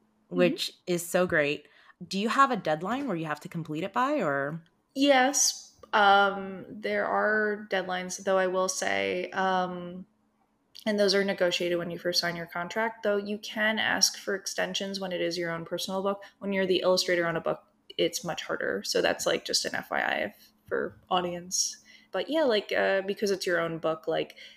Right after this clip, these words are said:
Speaker 1: they kind of do installment pay, and at each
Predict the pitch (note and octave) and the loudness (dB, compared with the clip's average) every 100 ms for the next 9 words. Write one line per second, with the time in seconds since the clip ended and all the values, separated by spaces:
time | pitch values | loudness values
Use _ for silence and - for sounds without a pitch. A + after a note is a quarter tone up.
0 | _ - F3 F3+ F#3 F#3 F3+ E3+ E3 - | _ -4 0 0 2 0 2 0 0 -2
1 | F3+ F3+ F3+ - F#3 F3+ F3+ F3 - D#3+ | -2 -2 -6 0 2 4 2 -2 -2 -2
2 | D#3 D#3 D#3 - - E3 - E3+ D#3+ - | 0 -4 -8 -10 -2 -2 0 -2 -2 -2